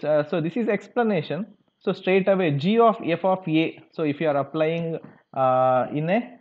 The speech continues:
a linear way, so how do we write? G of f of A directly, the mapping from, uh, uh, A to C, it is g of f of A,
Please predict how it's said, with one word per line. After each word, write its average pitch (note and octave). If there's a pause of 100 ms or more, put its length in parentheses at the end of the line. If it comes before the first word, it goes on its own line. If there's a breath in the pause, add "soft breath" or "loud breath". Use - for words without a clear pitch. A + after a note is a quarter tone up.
(200)
a C3+
linear E3+
way, E3
so F#3+
how C#3+
do D#3
we D#3
write? E3+ (580)
G D3+
of F3+
f C3+
of D3+
A C3+
directly, C#3+
the D#3+
mapping C3
from, D#3+ (480)
uh, C4 (220)
uh, B2 (340)
A C3+
to G3 (100)
C, D#3
it C#3
is A3+ (500)
g C#3+
of D3+ (1160)
f A#2
of C3
A, B2+